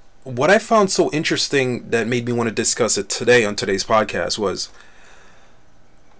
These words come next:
is it possible for a company that was once a unicorn, then became a phoenix, to become a unicorn again? And what I mean,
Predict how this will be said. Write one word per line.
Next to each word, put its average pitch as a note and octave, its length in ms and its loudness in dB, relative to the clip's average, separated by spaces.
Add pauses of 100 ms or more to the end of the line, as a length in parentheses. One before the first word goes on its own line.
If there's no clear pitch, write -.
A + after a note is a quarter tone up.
(720)
is D3+ 160 0
it A#3 140 0
possible F3 640 4
for B2 640 4 (300)
a - 80 2
company D3+ 480 0
that A2+ 160 2
was A2 140 -2
once C3 240 2
a D#3 60 -2
unicorn, A#2 680 -2 (1040)
then A2 720 2 (100)
became B2 320 -4
a A#2+ 60 -4
phoenix, - 880 -4 (480)
to - 180 -4
become A2+ 580 -4
a A2+ 100 -6
unicorn A2 720 -6
again? G#2 340 -8 (800)
And D3+ 320 2 (400)
what D3 220 0
I F3+ 80 6
mean, F3 420 4